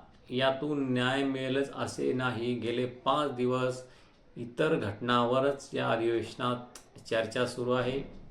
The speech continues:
त्यामुळे राज्य शासनाने आता शेतकऱ्यांच्या समस्या सोडवण्यासंदर्भात, शेतकऱ्यांच्या समस्यावर एक विशेष असे अधिवेशन बोलून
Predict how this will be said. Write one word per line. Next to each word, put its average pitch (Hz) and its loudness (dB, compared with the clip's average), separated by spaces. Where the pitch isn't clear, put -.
त्यामुळे 139 2
राज्य 120 0
शासनाने 131 0
आता 143 2
शेतकऱ्यांच्या 143 0
समस्या 127 -4
सोडवण्यासंदर्भात, 131 -2
शेतकऱ्यांच्या 123 -2
समस्यावर 135 4
एक - -4
विशेष 135 2
असे 147 0
अधिवेशन 143 4
बोलून 131 2